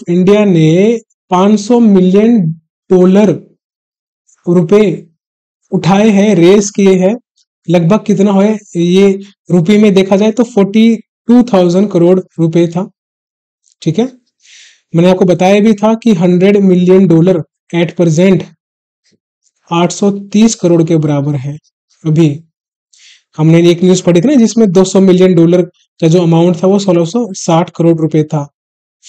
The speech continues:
First या second news पढ़ी थी हमने, ठीक है। So, यूबीआई ने raise किए हैं पाँच सौ million dollar रुपए। कहाँ से? Foreign market से। और ये कहाँ से arrange किए हैं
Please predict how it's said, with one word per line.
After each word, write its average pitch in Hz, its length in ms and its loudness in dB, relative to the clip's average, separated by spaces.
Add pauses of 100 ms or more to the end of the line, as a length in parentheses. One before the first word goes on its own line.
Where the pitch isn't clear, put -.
First 180 260 -2
या 190 60 0
second 170 280 -2
news 165 160 0
पढ़ी 151 180 -2
थी 156 80 0
हमने, 151 300 -2 (800)
ठीक 156 180 -4
है। 262 160 -4 (720)
So, 247 460 2 (840)
यूबीआई 208 520 2
ने 226 340 0
raise 185 320 2
किए 220 160 -2
हैं 208 200 0
पाँच 185 280 0
सौ 226 120 -2
million 196 420 2
dollar 170 300 2
रुपए। 160 480 -4 (800)
कहाँ 196 220 0
से? 262 180 0
Foreign 202 400 0
market 165 460 0
से। 170 200 -6 (1040)
और 185 340 4
ये 196 400 2
कहाँ 208 340 -2
से 240 120 0
arrange 214 320 2
किए 220 220 2
हैं 214 240 0